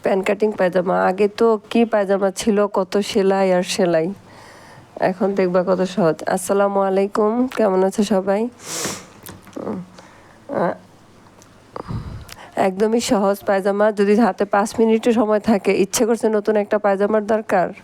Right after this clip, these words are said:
নতুন ড্রেস, জামা আছে একটা পায়জামার দরকার, খুব দ্রুত সেলাই করে নিতে পারবা। পাঁচ মিনিট কাটিং, পাঁচ মিনিট সেলাই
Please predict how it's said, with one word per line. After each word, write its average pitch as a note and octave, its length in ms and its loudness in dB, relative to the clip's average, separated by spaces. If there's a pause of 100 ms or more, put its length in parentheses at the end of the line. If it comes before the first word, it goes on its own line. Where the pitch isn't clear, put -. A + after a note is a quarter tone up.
(120)
নতুন G3+ 300 0
ড্রেস, G3+ 320 0
জামা F#3+ 300 0
আছে A3+ 180 -2
একটা G#3 160 -4
পায়জামার G3+ 420 0
দরকার, G3 320 0
খুব G3+ 240 -2
দ্রুত G3 320 2
সেলাই G3 320 2
করে F#3 180 2
নিতে F3 240 2
পারবা। E3+ 300 -2 (640)
পাঁচ G#3+ 180 2 (100)
মিনিট A3+ 240 0
কাটিং, A#3+ 380 0
পাঁচ G3 260 0
মিনিট G3+ 260 2
সেলাই E3+ 400 2